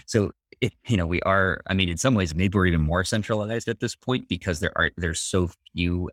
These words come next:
apps and so few choices of what to use compared to Web two, which really has spawned, you know, a number of options and, and redundancies in the technologies that are used every day.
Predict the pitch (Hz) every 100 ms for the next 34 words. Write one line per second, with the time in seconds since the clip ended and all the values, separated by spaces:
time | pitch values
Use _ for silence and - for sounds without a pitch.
0 | - 80 80 - 82 80 87 78 - 82
1 | 76 - 73 76 71 73 78 - - 71
2 | 71 80 78 - - _ _ _ _ -
3 | 82 82 78 78 78 82 - 85 85 -
4 | 85 80 80 80 87 - 87 85 82 -
5 | - 87 67 80 82 78 85 80 78 -
6 | 82 85 - - - - 85 82 78 71
7 | - - - 117 - _ _ _ _ -
8 | 92 85 90 85 80 - 82 80 - 87
9 | 82 80 - 82 87 87 85 87 - -
10 | - 82 82 82 - 95 80 85 90